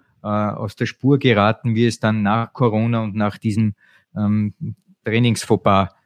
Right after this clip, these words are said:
äh, gekommen ist. Daher, es war diesmal am engsten von den letzten sechs Meisterschaften, glaube ich, dass, äh, Salzburg gefährdet war. Und da sind einige Dinge eben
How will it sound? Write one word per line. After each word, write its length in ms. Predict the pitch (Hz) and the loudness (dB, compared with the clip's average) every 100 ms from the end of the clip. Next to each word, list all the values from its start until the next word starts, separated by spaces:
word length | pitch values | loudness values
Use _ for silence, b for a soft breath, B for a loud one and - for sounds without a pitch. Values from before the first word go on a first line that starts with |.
| _ | _
äh, 560 | - 110 101 90 85 - _ 170 - | -10 -8 -8 -14 -18 -20 _ -14 -2
gekommen 480 | 123 - 123 104 | 0 2 2 4
ist. 240 | 95 90 - b b b b - - | 2 0 -10 b b b b -18 -2
Daher, 580 | 117 113 123 139 - - _ _ - _ 107 | 0 4 4 2 -2 -10 _ _ -20 _ -20
es 180 | - - | -14 -2
war 420 | 127 156 170 - - | 2 4 2 -2 -4
diesmal 540 | 156 156 156 156 156 - | -2 0 2 2 0 -4
am 160 | 131 135 | -6 -4
engsten 600 | 139 151 147 - 117 95 _ | 2 2 2 -2 -4 -4 _
von 180 | - 110 | -4 -2
den 120 | 113 | 2
letzten 640 | 107 110 - - 98 82 _ _ _ | 2 2 -2 -4 -4 -6 _ _ _
sechs 340 | - 110 - | -2 -2 0
Meisterschaften, 720 | 107 104 - 113 101 95 - 101 | -2 -2 -2 -4 -2 -6 -8 -6
glaube 280 | 101 110 | -4 -2
ich, 220 | 127 - b b b b | -2 -4 b b b b
dass, 280 | 120 113 - | -2 -2 0
äh, 180 | 117 117 | 2 2
Salzburg 500 | 95 110 117 127 - | 0 0 0 -2 0
gefährdet 500 | 120 - 113 151 135 | 0 2 2 2 2
war. 300 | 127 131 - b b | 2 0 -4 b b
Und 240 | 120 110 | -6 -2
da 100 | 117 | -2
sind 220 | 110 123 - | 0 -2 -2
einige 380 | 117 147 139 | 2 2 2
Dinge 260 | 139 135 135 | 0 -2 0
eben 280 | 127 127 | 0 -2